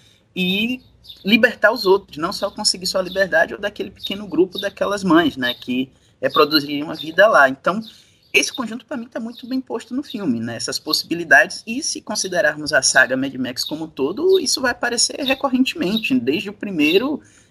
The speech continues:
até o último, tá se mostrando como as estruturas simbólicas, culturais, elas são estáveis na medida em que elas são reproduzidas, restituídas cotidianamente. Na medida em que há um processo de ruptura,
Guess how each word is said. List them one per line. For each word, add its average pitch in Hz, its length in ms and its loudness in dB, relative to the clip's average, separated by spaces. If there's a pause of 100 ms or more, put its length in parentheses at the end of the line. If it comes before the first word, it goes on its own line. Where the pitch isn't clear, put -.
até 175 300 2
o 226 40 4
último, 196 380 4
tá 247 140 -4
se - 100 -2
mostrando 208 480 -4
como 226 400 2 (540)
as 180 140 4
estruturas 247 640 -2
simbólicas, 135 680 2
culturais, 135 580 -2
elas 233 260 -4
são 196 320 0
estáveis 233 580 2
na 226 120 -8
medida 226 340 -8
em 294 60 -4
que - 120 -8
elas 269 200 2
são 240 240 2
reproduzidas, 240 800 -2
restituídas 202 680 -4
cotidianamente. 214 920 0
Na 143 80 8
medida 180 340 -2
em 254 60 6
que 214 160 2
há 151 40 8
um 147 80 0
processo 139 460 0
de 143 60 -8
ruptura, 180 640 6